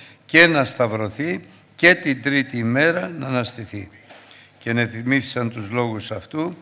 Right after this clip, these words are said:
και αφού υπέστρεψαν από του μνημείου, ανήγγειλαν ταύτα πάντα προς τους έντεκα και πάντα στους λοιπούς. Ήσαν δε η Μαγδαληνή η Μαρία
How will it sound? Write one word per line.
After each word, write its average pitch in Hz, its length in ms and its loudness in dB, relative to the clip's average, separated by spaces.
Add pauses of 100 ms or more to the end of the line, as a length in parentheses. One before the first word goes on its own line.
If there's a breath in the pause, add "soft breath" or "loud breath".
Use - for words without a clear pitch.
(420 loud breath)
και - 120 -2
αφού 117 200 0
υπέστρεψαν 143 1080 4
από 117 200 -4
του 113 160 -12
μνημείου, 120 600 -2 (400 loud breath)
ανήγγειλαν 123 760 0
ταύτα 127 380 0
πάντα 120 360 0
προς 110 240 -10
τους - 140 -8
έντεκα 131 600 0 (280 loud breath)
και 113 140 -4
πάντα 127 360 4
στους 120 240 -8
λοιπούς. 117 500 -6 (460 loud breath)
Ήσαν 135 400 2
δε 131 100 0
η 131 100 2
Μαγδαληνή 113 680 0
η 120 60 0
Μαρία 113 680 -4